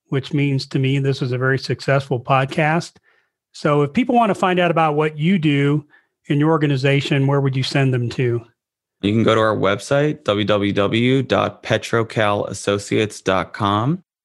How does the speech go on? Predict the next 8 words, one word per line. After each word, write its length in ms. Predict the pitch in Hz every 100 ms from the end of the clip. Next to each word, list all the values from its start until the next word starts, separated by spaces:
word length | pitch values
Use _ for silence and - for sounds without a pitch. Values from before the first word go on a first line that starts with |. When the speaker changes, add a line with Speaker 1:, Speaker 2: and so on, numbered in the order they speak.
| _
Speaker 2:
to 300 | - 104 95
learn 300 | 95 98 95
more 260 | 98 95 101
about 540 | 87 98 98 95 - -
us 360 | 101 104 117
and 100 | 98
our 80 | 85
company. 580 | - 98 95 117 135